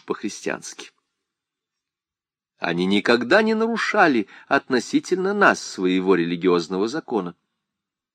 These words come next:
Мы же постоянно нарушали и нарушаем относительно их заповеди христианской религии. Если иудейский закон дурен,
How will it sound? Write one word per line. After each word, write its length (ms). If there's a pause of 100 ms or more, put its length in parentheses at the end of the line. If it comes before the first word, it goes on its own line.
(320)
Мы 340
же 160
постоянно 800
нарушали 640 (640)
и 80
нарушаем 760
относительно 760
их 480 (160)
заповеди 720
христианской 800
религии. 420 (1800)
Если 540
иудейский 600
закон 680
дурен, 580